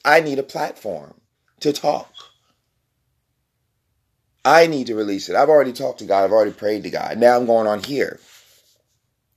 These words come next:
Because hopefully other people, mostly men, but really everybody, I want to heal the world.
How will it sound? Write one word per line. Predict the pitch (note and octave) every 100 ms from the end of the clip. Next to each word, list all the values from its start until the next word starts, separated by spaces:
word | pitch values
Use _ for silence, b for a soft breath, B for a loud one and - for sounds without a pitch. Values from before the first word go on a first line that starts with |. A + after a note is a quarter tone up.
| _ B2
Because | C3+ C#3+ C3+ B2+
hopefully | A#2 D3+ E3 - C3+ B2+ A#2+ A#2 b b b -
other | C3 D3+ D#3+
people, | - A#2+ - F2 E2+ E2+ _ _ _ _ _ _ _ _ _ _ _
mostly | D#3+ G#3+ G3+ F#3
men, | D#3+ C#3 F#2+ - - _ _ _ _ _ _ _ _ _ _ _ _ _ _ -
but | E3+
really | D#3+ G3+ F#3+
everybody, | D#3 D3 A2
I | A#2+
want | F3 E3+
to |
heal | C#3+ D#3+
the | C3
world. | A2 B2 G2 -